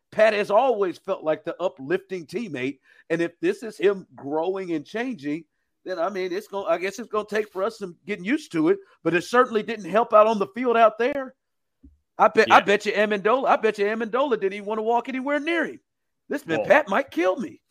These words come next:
Speaker 2: he, he shouldn't, and, and Pat could have, and it would have been understandable.
Speaker 1: <laughs> Hey,
Speaker 2: Um,
Speaker 1: they may,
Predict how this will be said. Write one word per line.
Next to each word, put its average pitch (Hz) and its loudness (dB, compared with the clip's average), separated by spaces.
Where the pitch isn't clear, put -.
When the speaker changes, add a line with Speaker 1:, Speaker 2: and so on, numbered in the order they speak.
Speaker 2:
he, 110 -18
he - -4
shouldn't, 175 -2
and, 127 -4
and 104 -8
Pat 120 0
could 127 -4
have, 87 -8
and 95 -8
it 107 -6
would 110 -2
have 98 -6
been 104 -2
understandable. 98 -6
Speaker 1:
<laughs> - -20
Hey, 208 -4
Speaker 2:
Um, 147 4
Speaker 1:
they 277 6
may, 302 -6